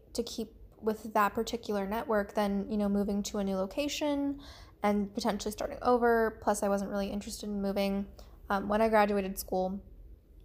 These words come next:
So, you know, using, um, using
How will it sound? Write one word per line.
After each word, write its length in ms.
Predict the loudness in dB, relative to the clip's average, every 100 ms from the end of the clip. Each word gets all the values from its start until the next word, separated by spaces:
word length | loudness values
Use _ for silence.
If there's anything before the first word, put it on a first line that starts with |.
| -20 -20 -20 -20 -20 -20 -18 -4
So, 340 | 4 4 4
you 120 | 0 2
know, 100 | 2
using, 600 | 2 2 2 2 0 -4 -12 -20 -12 2
um, 720 | 6 6 6 4 2 0 -4 -10 -20 -20 -16 -6
using 840 | -2 0 2 0 0 -2 -4 -6